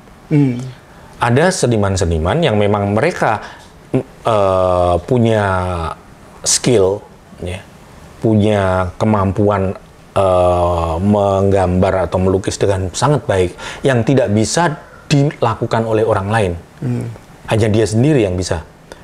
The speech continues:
Speaker 2: Tetapi konsep pemikiran dalam penciptaan karya ini itu sangat berbeda dengan orang yang membuat karya hanya sekedar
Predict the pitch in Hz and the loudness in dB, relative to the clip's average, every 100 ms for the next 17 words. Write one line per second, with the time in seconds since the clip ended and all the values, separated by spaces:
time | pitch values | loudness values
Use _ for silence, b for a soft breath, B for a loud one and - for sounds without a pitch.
0 | - - - 160 - 117 110 - 120 117 | -4 -4 -2 -4 0 2 2 0 0 0
1 | 110 196 202 147 127 113 127 117 101 104 | 0 -2 -2 0 0 0 0 0 -2 0
2 | 104 101 101 107 - 165 147 135 104 101 | 0 0 0 -2 -2 -2 -2 0 2 2
3 | 90 95 95 98 B B B - - 120 | 0 -2 -2 -4 B B B -20 -4 -4
4 | - 170 - - - 104 101 - 92 87 | 0 0 0 -4 -4 -4 -4 -2 -2 0
5 | 92 131 123 107 85 87 101 131 147 - | 0 -2 -2 -4 -2 -2 -2 -4 -6 -8
6 | 107 117 110 110 101 95 87 92 87 - | -4 -2 0 0 0 0 2 0 0 -2
7 | 90 104 117 101 95 90 - 87 92 87 | 0 0 0 -2 -2 -2 -4 -4 -2 -4